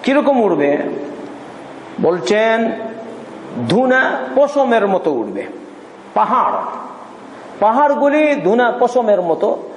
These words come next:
বা ধুনা তুলার মতো উড়বে। যদি হালকা একটা, আমরা দেখতে পাই রাস্তায়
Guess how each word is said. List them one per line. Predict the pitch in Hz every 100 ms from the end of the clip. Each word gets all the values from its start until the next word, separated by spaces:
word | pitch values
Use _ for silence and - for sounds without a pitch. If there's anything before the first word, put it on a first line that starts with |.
| - -
বা | 147 160 147
ধুনা | 170 233 - 226
তুলার | 277 269
মতো | 226 196 143
উড়বে। | 110 95 - - - - - - - - 143 139 139 123 - - - - - - - - - - - - - - - - - - 135
যদি | 156 185
হালকা | 185 139 147
একটা, | 185 185 180 180 180 -
আমরা | 156
দেখতে | 143 151 170
পাই | 160 147
রাস্তায় | 135 - -